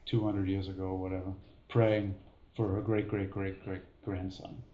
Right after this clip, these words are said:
And he becomes a pastor. And he does that work. That blows me away, guys. Um, and she, what did she do? She made pies and she cooked. She took care of the house.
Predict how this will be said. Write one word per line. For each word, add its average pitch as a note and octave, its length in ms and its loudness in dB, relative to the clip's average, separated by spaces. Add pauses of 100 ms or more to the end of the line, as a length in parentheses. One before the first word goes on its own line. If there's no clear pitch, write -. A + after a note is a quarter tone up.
(180)
And - 1040 -10
he G2+ 80 0
becomes G2+ 360 -2
a G2 60 -6
pastor. F#2 440 -4 (840)
And - 400 -6
he G2+ 60 -2
does G2+ 240 -2
that F#2+ 160 -4
work. F#2+ 260 -6 (1040)
That D3+ 160 10
blows E3 260 12
me A#2+ 120 8
away, A2 260 6
guys. G2 500 0
Um, G#2 460 2
and A2+ 380 2 (160)
she, B2 440 6
what D3+ 180 10
did B2+ 100 6
she C#3 180 8
do? A#2 120 6
She A2+ 140 0
made A2+ 320 4
pies G#2+ 440 4
and G2 120 -2
she G2+ 140 -6
cooked. - 520 -10 (460)
She - 160 -8
took - 220 -8
care F#2+ 180 0
of F#2+ 80 0
the F#2 60 -4
house. G2 500 -4